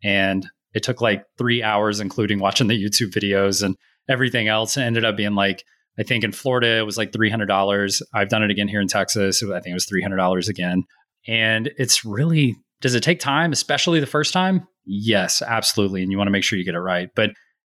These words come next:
it's not that crazy, guys. It's, it's actually pretty simple. So if, if you're one of those people like me where an L L C was stopping you <laughs> from starting a business, it's not that wild. And yes, you do have to open a bank account 'cause the money's gotta go somewhere, right? But also not that crazy. Go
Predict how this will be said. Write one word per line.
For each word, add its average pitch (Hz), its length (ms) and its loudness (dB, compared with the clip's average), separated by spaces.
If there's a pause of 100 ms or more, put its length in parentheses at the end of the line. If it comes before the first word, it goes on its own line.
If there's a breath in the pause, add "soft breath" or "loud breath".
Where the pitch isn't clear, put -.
it's 123 200 -4
not 143 320 0
that 87 300 -2
crazy, 90 400 -6
guys. 90 220 0
It's, 90 220 -4
it's 123 140 -8
actually 113 380 -2
pretty 95 300 -2
simple. 92 440 0
So 101 220 2
if, 95 120 -2
if - 160 -10
you're 147 100 2
one 160 100 2
of 147 60 0
those 131 140 0
people 120 240 0
like 98 140 2
me 104 200 2
where 104 160 2
an 101 100 -4
L 107 160 0
L 104 80 4
C 104 180 0
was 95 120 -2
stopping 98 380 -2
you 95 100 -4
<laughs> - 120 -6
from 123 360 0 (300 soft breath)
starting 127 560 0
a 110 80 -4
business, 107 720 0 (300)
it's 117 200 -2
not 113 480 -2
that 98 200 -2
wild. 95 360 0
And 104 100 0
yes, 104 220 2
you 107 80 -6
do 113 140 -2
have 113 160 0
to 131 60 2
open 113 220 0
a 110 40 2
bank 104 240 0
account 104 340 0
'cause 101 100 -8
the 95 60 -8
money's 110 260 2
gotta 110 160 -2
go 98 100 -2
somewhere, 92 400 0
right? 98 280 0 (360)
But 101 140 -6
also 90 500 -2 (260)
not 92 360 0
that 90 140 -4
crazy. 87 340 -6
Go 98 160 0